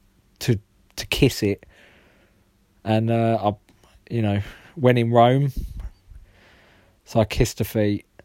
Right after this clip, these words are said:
and, uh, it was salivary.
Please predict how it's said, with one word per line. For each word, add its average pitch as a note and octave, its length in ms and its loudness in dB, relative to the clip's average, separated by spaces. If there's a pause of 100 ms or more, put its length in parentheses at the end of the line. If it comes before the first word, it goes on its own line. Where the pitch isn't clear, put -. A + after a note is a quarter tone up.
(120)
and, G#2 280 -2
uh, G2+ 260 0 (380)
it F#2+ 160 -4
was - 440 -8
salivary. G#2 920 0